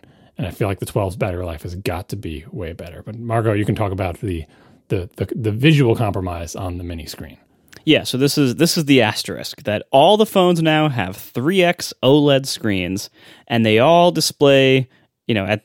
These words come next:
Speaker 2: at three X with their relative point sizes, except the iPhone twelve Mini. It does have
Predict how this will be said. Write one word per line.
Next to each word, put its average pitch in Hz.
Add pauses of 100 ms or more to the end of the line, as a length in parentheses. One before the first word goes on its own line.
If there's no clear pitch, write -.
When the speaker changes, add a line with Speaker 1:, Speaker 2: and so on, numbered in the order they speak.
Speaker 2:
at -
three 160
X 143
with 117
their 101
relative 131
point 131
sizes, 107
except - (640)
the 135
iPhone 147
twelve 98
Mini. 160 (880)
It 110
does 127
have 185